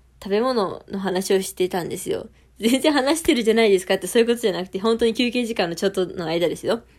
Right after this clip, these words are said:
で、あの、私、「あなたはなんか嫌いなものなさそうだね」って言われて、私実はめっちゃ嫌いなものあって、っていうか、あの、嫌いなものっていうか、本当に胃が、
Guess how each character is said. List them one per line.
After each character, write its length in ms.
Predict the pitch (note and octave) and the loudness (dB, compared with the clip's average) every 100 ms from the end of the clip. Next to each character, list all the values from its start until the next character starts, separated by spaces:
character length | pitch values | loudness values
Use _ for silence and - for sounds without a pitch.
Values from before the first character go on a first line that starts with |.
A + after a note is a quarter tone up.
| _ | _
で、 240 | - F3+ - - _ _ | -2 -2 -2 -16 _ _
あ 180 | - F3+ | -8 -6
の、 440 | E3 D#3 F3+ - A3+ _ _ _ _ _ - | -4 -6 -8 -12 -16 _ _ _ _ _ -8
私、 600 | G3 G#3+ C4+ A#3+ G#3 - _ _ _ _ _ _ _ _ | -4 -2 -2 0 -2 -2 _ _ _ _ _ _ _ _
「あ 120 | G3+ | -2
な 120 | A3 | -2
た 220 | B3 A#3 F3+ | 2 2 2
は 220 | E3+ D2 | 0 -4
な 180 | F3+ F#3+ | -6 -6
ん 40 | |
か 180 | - A2 | -4 -8
嫌 260 | - G3+ A#3 | -4 0 2
い 40 | |
な 80 | B3 | 2
も 140 | B3+ | 0
の 80 | G#3 | 0
な 100 | F#3+ | 0
さ 100 | G#3 | -2
そ 140 | A3 | 2
う 40 | A#3+ | 2
だ 80 | E3+ | 2
ね」 160 | A#2+ | -2
っ 20 | |
て 80 | - | -8
言 100 | - | -6
わ 60 | - | -6
れ 80 | - | -6
て、 320 | - D3+ - _ _ _ | -6 -8 -8 _ _ _
私 260 | - G3 F#3+ | -2 -2 -2
実 220 | G3 G3+ | -4 0
は 100 | B3+ | 0
め 80 | F#3 | 0
っ 60 | F#3 - - | -4 -10 -8
ち 100 | A#3+ | -4
ゃ 20 | |
嫌 180 | B3+ B3 | 0 0
い 40 | |
な 80 | B3 | 0
も 120 | B3+ | -2
の 100 | G#3+ | -2
あ 40 | E3+ | -4
っ 40 | |
て、 320 | - - D3 | -6 -4 -4
っ 20 | |
て 240 | - _ A3+ | -6 _ -2
い 40 | |
う 20 | |
か、 240 | A3 E3+ - _ _ _ _ | 0 -2 -6 _ _ _ _
あ 140 | - F#3 | -10 -8
の、 160 | F3 F3+ | -8 -4
嫌 160 | G#3 B3 | 0 2
い 20 | |
な 100 | D4 | 2
も 100 | D4+ | 0
の 60 | C4 | -2
っ 40 | |
て 120 | - | -4
い 20 | |
う 40 | E3+ | -6
か、 20 | |
本 200 | F#3+ C#4+ | -4 -4
当 100 | D4 | -2
に 340 | C#4+ C#4 F#3+ A3 | -4 -4 -4 -2
胃 60 | |
が、 180 | A#3+ C#4 | 0 0